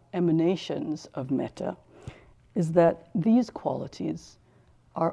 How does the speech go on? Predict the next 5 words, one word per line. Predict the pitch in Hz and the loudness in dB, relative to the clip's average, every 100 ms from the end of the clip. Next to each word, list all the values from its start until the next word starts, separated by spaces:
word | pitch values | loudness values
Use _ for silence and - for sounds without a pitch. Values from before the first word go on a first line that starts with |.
| - | -2
also | 196 214 - 175 143 139 - | -2 -2 -2 0 0 0 -4
inherent | 147 - 147 120 - - - _ _ _ _ _ - | -6 -4 -6 -6 -10 -14 -20 _ _ _ _ _ -10
and | 139 131 127 - | -6 -4 -6 -4
innate | 147 139 123 - - - | -2 0 -2 -6 -14 -12
in | - 139 | -6 -4